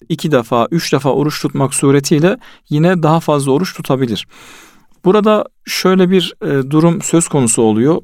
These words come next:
kıymetli dinleyicilerimiz. Bir Müslüman Allah Teala'ya farz ibadetleri üzerinde yükümlülük olduğu için yerine getirir. Ancak nafile ibadetlerin alt veya üst sınırı yoktur. Bu nafile ibadetleri özellikle bu üç aylarda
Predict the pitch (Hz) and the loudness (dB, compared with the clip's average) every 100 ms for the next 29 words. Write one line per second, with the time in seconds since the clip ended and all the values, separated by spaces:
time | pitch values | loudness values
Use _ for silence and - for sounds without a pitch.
0 | - 131 127 123 131 120 113 110 104 110 | -6 -2 -2 -2 -2 2 4 2 0 0
1 | 113 170 - _ _ _ _ _ _ _ | 0 -2 -6 _ _ _ _ _ _ _
2 | - 196 208 185 - 170 170 190 196 160 | 2 4 4 4 0 0 2 2 0 0
3 | 185 175 170 160 156 170 170 165 170 160 | 0 0 0 0 2 0 0 0 0 0
4 | 156 147 143 139 147 165 190 - 151 160 | 0 0 0 -2 0 2 0 0 2 2
5 | 160 160 160 - 160 160 165 160 160 185 | 2 2 0 0 0 2 2 2 2 2
6 | 180 151 139 135 135 127 - 127 117 180 | 0 2 2 2 2 0 0 -4 0 2
7 | 180 127 - 135 147 160 175 160 147 131 | 2 2 0 2 2 2 2 2 0 -2
8 | 123 131 123 117 156 160 143 131 - 165 | -2 -2 -2 0 -2 -2 0 0 0 -2
9 | - 127 131 143 107 - - - _ _ | -2 0 2 2 2 -6 -18 -20 _ _
10 | - 208 202 165 180 180 165 151 131 127 | -2 2 2 2 2 2 2 2 0 -2
11 | 127 127 139 156 165 175 135 180 175 156 | -4 -2 0 0 0 0 0 0 0 2
12 | 131 120 110 113 156 | 2 2 2 0 -2